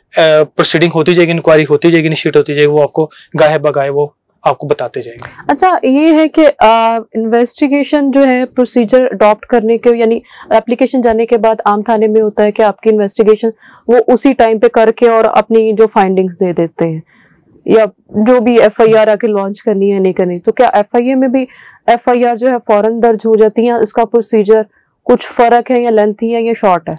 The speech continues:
Speaker 1: नहीं, इसका procedure थोड़ा, क्योंकि special, ये एक special law है।
Speaker 2: हम्म।
Speaker 1: Special law में थोड़ा different होता है। Special law में पहले inquiry conduct की जाती है।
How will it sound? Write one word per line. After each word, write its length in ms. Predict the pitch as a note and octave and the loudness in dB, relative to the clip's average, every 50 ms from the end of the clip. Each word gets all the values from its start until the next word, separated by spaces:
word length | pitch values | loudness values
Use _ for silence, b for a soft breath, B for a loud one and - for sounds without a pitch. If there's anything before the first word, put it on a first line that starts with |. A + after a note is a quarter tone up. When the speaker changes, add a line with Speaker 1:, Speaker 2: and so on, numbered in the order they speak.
| - _ _ _ | -14 _ _ _
Speaker 1:
नहीं, 160 | F#3+ G3+ G#3 G#3 - | -2 -2 -2 -2 -6
इसका 180 | F#3+ - G#3+ G3+ | -2 0 0 0
procedure 380 | F#3+ F#3 - - E3 D3 E3+ | 0 0 -2 -2 -2 -2 -2
थोड़ा, 260 | E3+ - E3 E3 D#3+ D3+ | -2 0 0 0 0 0
क्योंकि 260 | - F#3+ F3 G#3+ G3 | 0 0 2 2 0
special, 560 | - - - F3+ E3+ - - G3+ F#3+ F#3 F#3 - - | 0 0 0 0 0 0 0 -2 -2 -2 -2 -4 -2
ये 160 | F3+ G3 G#3 G3+ - - | 2 2 2 2 2 -2
एक 160 | F3 E3+ - | -4 -4 -4
special 400 | - - - D3+ C3+ - - C#3+ | -4 -4 -2 -2 -2 0 -2 -2
law 120 | C3 B2 A#2+ | -2 -4 -8
है। 120 | A#2 - _ B B B | -10 -16 _ B B B
Speaker 2:
हम्म। 180 | G3 F#3+ F#3 F#3 | -6 -6 -6 -6
Speaker 1:
Special 400 | F3+ - - G3 F#3+ - A#3+ A3+ | -8 -4 -2 -2 0 0 2 2
law 80 | G#3+ G#3+ | 2 2
में 100 | G#3+ A3+ - G3+ | 0 0 -2 0
थोड़ा 140 | G3 G3 F#3 | 0 0 -2
different 340 | E3 D3 - F3+ F#3 F3+ F#3 | -4 -6 -6 -8 -6 -4 -4
होता 180 | F3 E3 E3+ | -2 0 0
है। 120 | E3+ E3 D#3+ | 0 0 -2
Special 400 | - - F3 E3 - - G3 F#3+ | -2 0 0 0 2 2 4 4
law 140 | F#3+ F#3+ | 4 4
में 100 | G3 G3 | 2 0
पहले 300 | F#3+ - - E3+ E3+ F#3 | -2 -2 0 2 2 2
inquiry 460 | G3 - E3+ D#3 D3 - D#3 D#3 E3+ E3+ | 0 0 -4 -8 -4 -2 0 0 0 0
conduct 340 | F#3 F3+ F3 F3+ E3+ - | -2 -2 0 -2 -4 -4
की 120 | - - D#3 | -6 -6 -2
जाती 300 | C#3+ C#3+ C3+ - D3+ C#3+ | -2 -2 -4 -4 -6 -8
है। 160 | C#3 C#3+ | -8 -8